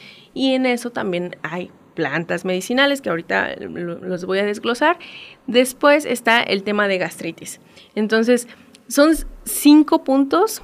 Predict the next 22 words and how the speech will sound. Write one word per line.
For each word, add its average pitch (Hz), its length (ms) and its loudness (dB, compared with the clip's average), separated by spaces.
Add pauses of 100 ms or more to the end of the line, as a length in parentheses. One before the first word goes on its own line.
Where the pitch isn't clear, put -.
(100)
um, 190 420 -2 (420)
donde 196 840 2 (1300)
son 262 440 0
las 254 200 2
plantas 233 540 0
más 214 280 2
pedidas. 208 680 -2 (440)
Y 220 80 -6
si 233 120 -4
te 240 120 2
pones 294 360 0
a - 120 -6
pensar, 190 420 0 (580)
no 269 140 -4
sé, 392 140 -6 (420)
a, 208 200 4
a, 202 260 4 (120)
de 196 160 4
tus 202 200 -8
diez 247 180 0
personas 269 460 2
de, 240 120 2